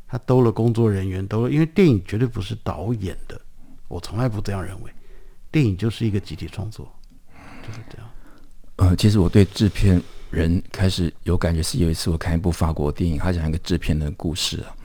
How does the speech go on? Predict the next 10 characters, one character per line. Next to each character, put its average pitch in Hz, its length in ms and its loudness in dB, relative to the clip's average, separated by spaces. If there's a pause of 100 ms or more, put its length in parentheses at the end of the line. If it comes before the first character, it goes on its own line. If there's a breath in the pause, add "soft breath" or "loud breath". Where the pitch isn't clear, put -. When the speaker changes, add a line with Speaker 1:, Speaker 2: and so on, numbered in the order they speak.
(540 loud breath)
Speaker 2:
那 101 140 2
个 87 60 4
制 87 180 0
片 87 240 4
人 78 280 -2 (220)
就 90 140 -4
在 82 140 -2
片 - 280 0
场 62 320 -4
啊 - 400 -12